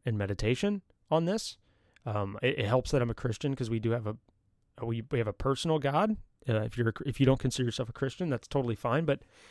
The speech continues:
self-reflection, self-journaling, self-dialogue, these are empow-, uh, powerful tools for kind of, like, isolating the part of our,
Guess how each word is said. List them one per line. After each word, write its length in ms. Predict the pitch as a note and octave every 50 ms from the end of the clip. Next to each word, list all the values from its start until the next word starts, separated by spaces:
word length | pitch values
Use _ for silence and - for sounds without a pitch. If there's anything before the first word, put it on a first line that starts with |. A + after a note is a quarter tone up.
| - - -
self-reflection, 840 | - - D#3+ D#3 D3+ - D3 - - C#3 B2 A#2+ - - E3+ E3
self-journaling, 920 | - - D3+ C#3 A#2+ - A#2+ A#2+ B2 B2+ C3 C#3+ D3 D3+ D#3 D#3 D#3 -
self-dialogue, 760 | - - C#3 C3 - - A2 A2 A#2 B2+ C#3+ D3 D#3+ F3 F3 - - -
these 180 | C3+ B2+ A#2+
are 160 | C3+ A#2+ A#2 A#2 - _ _ - - _ _ - - - - - - - _ _ -
empow-, 480 | C#3 A#2+ - - - - B2+ B2+ - - -
uh, 60 | - - - _ -
powerful 520 | - - C#3+ D3 D#3+ D#3+ - C#3+ B2+ - -
tools 640 | - - C#3+ C3+ C#3 D3 D#3 E3+ F3 - - - - - - _ _ _ _ - - - - - - - - - - - - - - - - - - - - - -
for 140 | - - D#3+
kind 280 | - - D#3 D3 D3
of, 80 | C#3 A#2+
like, 260 | C3 A#2+ A#2+ - - - - G3 - - - _ _ _ - -
isolating 840 | B2 A#2+ - - - E3+ D3 C#3+ D3 D3 D3+ E3+ F3 F3+ F3+ E3 - - -
the 100 | - B2+
part 240 | - - B2+ B2+ B2
of 100 | A#2+ A2+
our, 180 | A#2 A2+ A2+